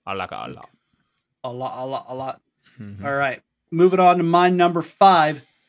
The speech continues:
Speaker 2: Um, this is another one where Mandy was right. Uh,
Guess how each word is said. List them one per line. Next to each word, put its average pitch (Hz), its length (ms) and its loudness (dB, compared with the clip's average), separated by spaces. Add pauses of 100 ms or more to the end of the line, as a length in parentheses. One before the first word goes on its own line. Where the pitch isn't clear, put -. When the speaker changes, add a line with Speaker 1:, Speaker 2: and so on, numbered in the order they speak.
(220)
Speaker 2:
Um, 170 440 4 (760)
this 185 180 -2
is 190 60 2
another 185 300 4
one 165 240 2
where 151 120 -4
Mandy 147 280 -2
was 131 180 -8
right. 131 440 -6 (440)
Uh, 160 320 6